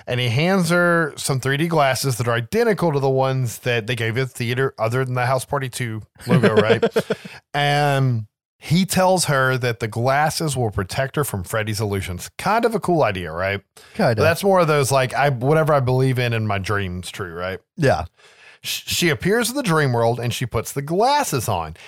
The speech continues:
Speaker 1: And if you're in theaters, this is when you are supposed to put the glasses on. However, this was not communicated well. So you had people watching the whole fucking movie with glasses on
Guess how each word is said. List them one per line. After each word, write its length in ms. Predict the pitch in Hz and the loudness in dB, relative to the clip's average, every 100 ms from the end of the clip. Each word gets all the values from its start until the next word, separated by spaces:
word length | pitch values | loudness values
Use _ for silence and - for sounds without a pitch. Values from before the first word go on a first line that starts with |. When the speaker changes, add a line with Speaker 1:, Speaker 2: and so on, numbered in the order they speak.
| - - | -16 -6
Speaker 1:
And 120 | 127 | -2
if 160 | 120 165 | -2 -2
you're 180 | 185 | 0
in 180 | 190 165 | 2 0
theaters, 560 | 139 254 269 214 190 143 | -2 -4 -4 -2 -2 -2
this 220 | 202 202 | -4 -2
is 140 | 220 | -2
when 260 | 139 147 156 | 0 2 4
you 180 | 160 165 | 4 4
are 100 | 143 | 2
supposed 460 | - 131 131 123 - | 0 -2 0 -2 -2
to 60 | |
put 180 | 113 113 | -4 -4
the 80 | 107 | -4
glasses 500 | 104 101 98 - 92 | 0 0 0 -4 -4
on. 240 | 87 82 - - - | -4 -6 -14 -20 -4
However, 440 | 180 214 269 233 | 2 4 4 4
this 200 | 208 214 | 2 0
was 160 | 190 135 | 0 0
not 460 | 139 185 220 185 | 2 4 4 2
communicated 720 | - 135 139 170 143 131 107 101 | 0 0 2 2 0 -2 -2 -2
well. 280 | 98 85 | -2 -2
So 180 | 85 - | -4 -4
you 80 | 185 | 0
had 140 | 214 | 0
people 280 | 170 226 254 | 0 -2 2
watching 360 | 214 214 196 160 | 2 2 0 -2
the 120 | 139 | -2
whole 300 | 113 147 185 | 2 4 2
fucking 480 | - 196 180 170 135 | 2 0 0 -4 0
movie 380 | 147 139 107 98 | 0 0 -2 -4
with 200 | 107 95 | -4 -2
glasses 480 | 117 131 131 113 | 0 2 0 -2
on 340 | 101 90 82 | -2 -4 -4